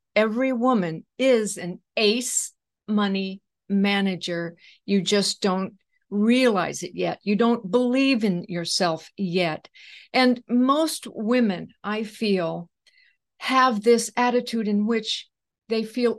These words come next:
overwhelmed when it comes to investments. Uh, they feel over-, uh, overwhelmed with the markets. They feel fearful. They think it's too hard.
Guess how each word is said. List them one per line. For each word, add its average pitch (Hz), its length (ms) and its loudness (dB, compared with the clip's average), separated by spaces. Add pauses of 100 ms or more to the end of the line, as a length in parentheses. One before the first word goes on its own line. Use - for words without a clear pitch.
overwhelmed 214 800 2
when 185 160 -4
it - 140 -8
comes 190 260 -2
to 190 140 -4
investments. 175 840 -2 (320)
Uh, 180 80 -4
they 190 200 2
feel 208 340 0
over-, 214 460 2 (340)
uh, 175 300 -6 (100)
overwhelmed 220 640 2
with 180 220 -2
the 175 100 -4
markets. 254 800 -2 (360)
They 185 120 0
feel 196 640 0
fearful. 240 840 0 (260)
They 170 120 -6
think 175 200 -6
it's - 160 -6
too 214 220 -4
hard. 240 640 4